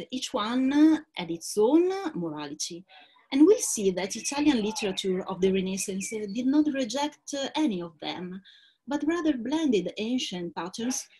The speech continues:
adding to those reading further, uh,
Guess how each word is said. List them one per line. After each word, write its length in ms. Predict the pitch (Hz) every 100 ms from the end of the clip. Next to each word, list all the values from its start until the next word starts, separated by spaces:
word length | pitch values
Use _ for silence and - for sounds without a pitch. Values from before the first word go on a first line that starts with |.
| _ _ - -
adding 320 | 330 359 330 302
to 180 | 233
those 280 | 202 285 262 233
reading 480 | 247 240 269 285 277 -
further, 460 | 208 208 202 214
uh, 260 | 214 208